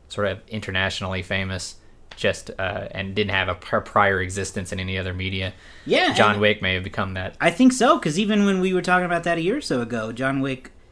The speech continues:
Speaker 2: wasn't the character he is now. Um, with three successful movies under his belt,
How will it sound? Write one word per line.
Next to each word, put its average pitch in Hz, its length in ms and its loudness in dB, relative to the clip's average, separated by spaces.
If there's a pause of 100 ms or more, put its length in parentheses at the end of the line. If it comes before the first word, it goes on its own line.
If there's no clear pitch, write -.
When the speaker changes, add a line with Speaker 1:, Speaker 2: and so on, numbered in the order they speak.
(320)
Speaker 2:
wasn't 143 340 0
the 135 80 -6
character 147 420 -2
he 127 220 -2
is 156 120 -2
now. 127 500 0
Um, 113 400 -8 (240)
with 131 200 -4
three 180 240 2
successful 151 500 -2
movies 143 340 -2
under 127 240 0
his 117 140 -6
belt, 120 320 -6